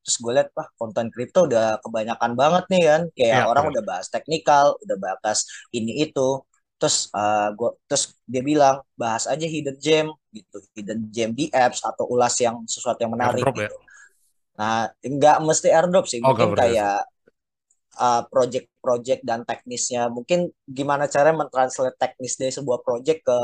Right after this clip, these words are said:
Speaker 1: orang awam. Nah, itu kan
Speaker 2: Ya,
Speaker 1: susah ya.
Speaker 2: benar. Ya,
Speaker 1: Nah,
Speaker 2: susah.
Speaker 1: itu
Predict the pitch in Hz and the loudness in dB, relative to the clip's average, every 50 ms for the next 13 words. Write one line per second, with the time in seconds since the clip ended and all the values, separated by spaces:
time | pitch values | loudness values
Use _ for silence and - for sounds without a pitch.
0 | - - 117 120 113 101 113 117 131 135 131 127 123 _ _ 110 110 - - - | -2 -2 -2 -2 -2 -2 0 0 0 0 0 -2 -8 _ _ -14 -12 -8 -6 -4
1 | 165 160 113 107 - 131 120 110 104 101 92 85 - _ _ _ _ _ _ - | -2 0 0 0 0 -2 -4 -4 -6 -6 -8 -8 -12 _ _ _ _ _ _ -18
2 | - - 120 110 - - 107 107 104 101 101 85 - - 131 135 | -6 -4 -2 -2 -2 -2 -2 0 0 2 0 0 0 2 4 6